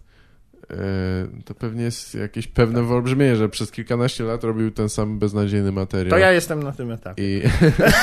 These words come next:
Speaker 2: <laughs> Tak o sobie myślę, no, cały
Speaker 1: Tak.
Speaker 2: czas, że, że, że jestem jeszcze w ciemnej dupie, tak naprawdę.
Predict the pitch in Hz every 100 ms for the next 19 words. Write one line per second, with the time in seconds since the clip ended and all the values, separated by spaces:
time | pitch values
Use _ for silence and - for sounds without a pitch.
0 | 233 - 196 - 190 - 147 143 - -
1 | 151 175 175 160 160 151 131 113 113 110
2 | 120 110 98 110 101 98 92 104 101 113
3 | 98 107 101 104 92 104 - 101 101 98
4 | - - 104 110 95 98 104 - 85 110
5 | - - 95 92 92 85 -